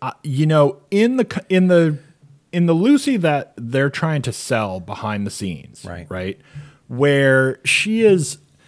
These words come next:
Speaker 1: if you only know her from watching I Love Lucy or something, right,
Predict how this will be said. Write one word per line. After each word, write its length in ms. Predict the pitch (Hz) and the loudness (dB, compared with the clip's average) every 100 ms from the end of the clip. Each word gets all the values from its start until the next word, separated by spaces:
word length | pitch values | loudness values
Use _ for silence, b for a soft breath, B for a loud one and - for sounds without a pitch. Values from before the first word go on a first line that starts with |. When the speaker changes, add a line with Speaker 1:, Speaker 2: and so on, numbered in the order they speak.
| b b - | b b 0
Speaker 1:
if 140 | 160 | 2
you 180 | 196 - | 0 0
only 360 | 226 233 247 226 | 2 4 4 2
know 220 | 170 156 | 2 2
her 180 | 131 123 | 2 0
from 240 | - 110 101 | -2 -6 -6
watching 480 | 101 120 - 110 | -2 -2 -2 -6
I 140 | 92 95 | -6 -6
Love 180 | 95 87 | -8 -2
Lucy 360 | 139 - 85 | -2 -2 -6
or 100 | 78 | -10
something, 460 | - 82 - 80 92 | -12 -12 -14 -14 -12
right, 340 | 90 85 98 | -12 -10 -12